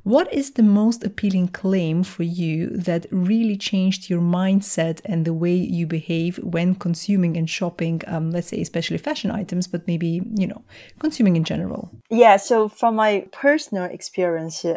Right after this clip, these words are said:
Speaker 2: um, you know, early in my career, when I, when I still worked in China, I spent really long hours encouraging large manufacturers to invest in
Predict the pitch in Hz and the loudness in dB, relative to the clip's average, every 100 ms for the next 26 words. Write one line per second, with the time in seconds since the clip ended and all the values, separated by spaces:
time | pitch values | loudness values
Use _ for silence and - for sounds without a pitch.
0 | - 175 165 165 165 - _ - 190 180 | -4 -6 -6 -10 -12 -20 _ -6 -2 2
1 | 220 214 185 185 175 175 - 185 180 165 | 2 2 0 -2 -4 -6 -6 -4 -2 -2
2 | 160 160 180 175 170 170 170 - _ _ | -4 -4 -6 -6 -8 -10 -12 -16 _ _
3 | - 185 180 - 202 196 196 196 196 180 | -4 -2 -2 -4 -2 0 0 0 -2 -2
4 | - 185 175 165 - 185 180 160 160 160 | -6 -10 -10 -10 -6 -6 -6 -8 -10 -12
5 | _ _ _ 185 190 - 190 175 170 165 | _ _ _ -6 -6 -6 -4 -4 -6 -6
6 | 175 - 185 202 196 185 175 175 - 175 | -8 -8 -2 2 2 2 0 -2 -4 -4
7 | 165 165 165 - - 180 170 - 190 180 | -4 -6 -8 -12 -12 -12 -10 -4 -2 -2
8 | 165 170 170 - 185 190 185 185 175 170 | -4 -8 -10 -8 0 2 2 -2 -10 -10
9 | 170 - 170 - - 160 156 - 175 - | -10 -8 -8 -10 -10 -8 -8 -10 -14 -14
10 | 180 - 170 160 185 185 - 175 170 170 | -14 -10 -10 -2 -2 -2 -8 -10 -10 -12